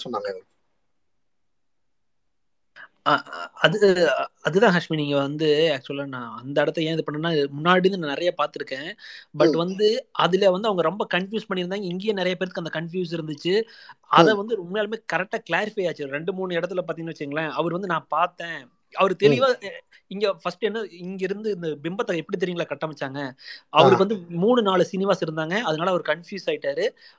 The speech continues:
Speaker 2: கன்ஃபியூஸ் ஆயிட்டா அவர் தப்பா இது பண்ணிட்டாருங்கிற மாதிரி சொன்னாங்க. ஆனா, வீரப்பன் வந்து அது தெளிவா சொல்றாரு, "இந்த டி எஃப் ஓ சீனிவாசன் நான் பா-, அந்த வந்து நான் பெங்களூர்ல என்னை அரெஸ்ட் பண்ணி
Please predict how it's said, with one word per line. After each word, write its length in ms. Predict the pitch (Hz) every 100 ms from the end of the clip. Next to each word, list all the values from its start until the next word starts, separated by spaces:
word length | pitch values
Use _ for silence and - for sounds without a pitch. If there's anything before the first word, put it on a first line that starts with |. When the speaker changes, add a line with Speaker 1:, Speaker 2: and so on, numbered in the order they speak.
| - 151
Speaker 2:
கன்ஃபியூஸ் 400 | 214 254 240 214
ஆயிட்டா 180 | 190
அவர் 160 | 240 220
தப்பா 320 | 214 208 220
இது 140 | 196 180
பண்ணிட்டாருங்கிற 420 | 175 165 165 160
மாதிரி 280 | 170 185 160
சொன்னாங்க. 300 | 156 143 120 -
ஆனா, 340 | 147 165 220 247 233 165
வீரப்பன் 300 | 196 196 175
வந்து 160 | 185
அது 100 | 175 -
தெளிவா 140 | 220 208
சொல்றாரு, 220 | 160 - - _ _
"இந்த 160 | 143 151
டி 100 | 147
எஃப் 160 | 175 185
ஓ 20 |
சீனிவாசன் 420 | 175 160 156 156
நான் 120 | 135 135
பா-, 180 | 143 -
அந்த 420 | - 131 143 147 139
வந்து 220 | 147 175
நான் 360 | 165 147 135 135
பெங்களூர்ல 340 | 135 156 170
என்னை 160 | 156 135
அரெஸ்ட் 240 | 151 -
பண்ணி 360 | 156 156 185